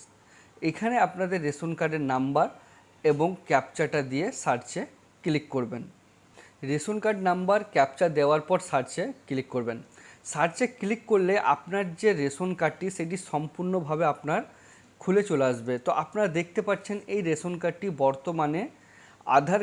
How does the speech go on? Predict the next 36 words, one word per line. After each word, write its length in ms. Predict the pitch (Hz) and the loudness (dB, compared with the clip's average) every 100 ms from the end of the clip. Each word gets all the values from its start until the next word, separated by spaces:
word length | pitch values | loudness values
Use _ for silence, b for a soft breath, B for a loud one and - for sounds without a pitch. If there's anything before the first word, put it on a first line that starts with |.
| - | 2
কার্ড 180 | 214 208 - | 0 0 -4
সিডেড 340 | 180 175 196 185 - 147 | 0 2 2 -2 -6 0
no 100 | 151 160 | 2 4
দেখাচ্ছে 460 | 160 180 170 - 202 277 B B B 151 | 2 0 -6 -6 -6 -6 B B B -2
এবং 140 | 175 180 220 | -2 -4 -4
ই 20 | 220 226 | -2 4
কে 80 | 202 | 6
ওয়াই 160 | 180 160 | 6 4
সিও 180 | - 185 214 156 | 2 -2 0 0
no 80 | 135 123 | -2 -2
দেখাচ্ছে। 400 | 131 120 - 127 - B B B | -6 -8 -8 -8 -10 B B B
তো 60 | 185 - 147 | -8 0 2
আপনাদের 400 | 156 214 226 233 190 | 2 2 0 0 -2
যদি 200 | 220 208 - - | -4 -4 -6 2
এইরূপ 260 | 170 185 233 - 170 | 4 4 2 4 2
অবস্থায় 360 | 180 180 190 143 | 2 -2 -2 2
দেখায় 260 | 139 160 147 | 2 4 0
তো 40 | 156 - | -2 -4
প্রথমত 420 | 151 - 220 220 233 147 | -6 -4 -4 -2 0 0
আপনাদেরকে 560 | 175 170 165 156 208 - - | 0 -2 -2 -2 -4 -2 0
আধার 220 | 156 160 160 | 0 0 0
কার্ডটা 280 | 170 160 170 156 | -2 0 -2 -2
লিংক 140 | 165 160 | -4 -4
করতে 200 | 165 - 165 | -6 -4 -2
হবে 180 | 170 214 - B B B | -2 -4 -10 B B B
এবং 120 | 156 190 - - 135 | -4 -4 -6 0 2
আপনার 320 | - - 208 180 | 2 -2 -2 0
যদি 180 | 214 220 - | 0 0 2
আধার 220 | 143 165 180 | 2 2 -2
কার্ডটা 220 | 202 214 175 160 | -2 0 0 0
লিংক 160 | 208 - | 0 0
থাকে 220 | 170 135 123 | -2 -2 -4
তো 40 | 151 - 165 | -4 -2 -4
এখানে 280 | 196 202 240 - B B 143 147 | -2 -2 -2 -6 B B -6 0
no-এর 300 | 165 208 214 156 | 2 2 2 2
জায়গায় 300 | 165 175 208 | 2 2 0